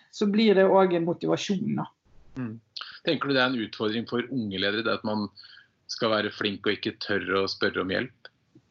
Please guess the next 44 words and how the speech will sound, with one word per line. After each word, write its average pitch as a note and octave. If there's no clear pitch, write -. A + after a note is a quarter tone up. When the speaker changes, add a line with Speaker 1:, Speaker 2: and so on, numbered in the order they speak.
Speaker 1:
Det D#4
var D#4+
i G#3+
hvert -
fall F3
det C#4
for E4
meg B3
da G#3
jeg A3
var F#3+
ung G3+
og, F3
og G3
fersk, -
og A3+
det C4
er A#3
jo, G3
sant, A3
det A#3+
er A#3
jo A#3
litt A#3
sånn G#3+
paradoksalt F#3
at, -
og, G#3+
som G#3
jeg G3
hadde F3
det F3
da G3
jeg G3
var -
ung, G#3+
så G3+
følte G3
jeg F#3
at -
jeg F3+
måtte F#3+
være F3+
mye G3